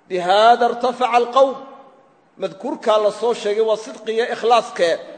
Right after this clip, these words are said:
Baa qowmkii fudalada ahaa ee fadliga badnaa ku kor noqdeen markay sidqi iyo ikhlaas la yimaadeen. "Wa innamaa yanaalu almar'u alcilma." Wuxuu gaadhayaa oo qura ruuxu cilmiga,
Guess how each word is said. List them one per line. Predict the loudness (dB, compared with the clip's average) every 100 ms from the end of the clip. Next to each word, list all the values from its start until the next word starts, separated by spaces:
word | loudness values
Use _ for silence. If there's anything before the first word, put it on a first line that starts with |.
| -20 -20 _ _ _ _ _ _ _ _ _
Baa | 2 2
qowmkii | 4 2 0 -10 -14
fudalada | -10 0 4 4 4
ahaa | 2 2 4
ee | 4
fadliga | 4 0 0 -2 -2
badnaa | -2 -2 -2
ku | -2 -2
kor | 0 0
noqdeen | 0 0 0 0 -6 -18 -20 -20 _ _ _ _ _ _
markay | -8 -4 -4
sidqi | -6 -12 -12 -8
iyo | -6 -6
ikhlaas | -4 -2 -2
la | -4 -8
yimaadeen. | -6 -8 -8 -14 -18 _ _ _ _
"Wa | 0 0
innamaa | 0 -2 -2 0
yanaalu | 2 2 2 0 -2
almar'u | -4 -2 -2 0 -4
alcilma." | -4 -4 -4 -2 -4 -4 -6 -18 -20 -20 -20 _ _ _ _ _ _ _ -8
Wuxuu | -4 0 0
gaadhayaa | 4 6 8 8 6 2 2
oo | -2
qura | -2 2 4 2 -6 -16 -20 -20 -12
ruuxu | -4 -2 -2 0
cilmiga, | 2 2 2 0